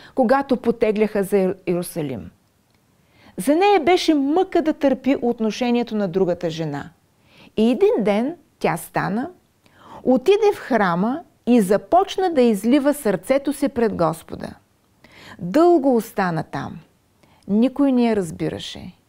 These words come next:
Или не я разбираше, той дори си помисли, че е пияна. Мъжът й Елкана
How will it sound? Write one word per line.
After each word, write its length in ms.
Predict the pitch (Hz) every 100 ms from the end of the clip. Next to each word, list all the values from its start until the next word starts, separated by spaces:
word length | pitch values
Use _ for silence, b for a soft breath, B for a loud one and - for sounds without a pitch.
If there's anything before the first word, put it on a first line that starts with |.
| b b 196 _
Или 400 | 208 240 254 277
не 160 | 269 269
я 100 | 262
разбираше, 800 | 254 208 247 254 240 254 247 285 b b b b
той 180 | - 202
дори 240 | 196 240 254
си 140 | 277
помисли, 460 | 262 226 208 208 202
че 160 | 240
е 40 | 240
пияна. 500 | 277 320 311 147 - _ _ _ b b b
Мъжът 520 | 208 214 202 294 320
й 140 | 311 208
Елкана 680 | 262 254 254 254 262 254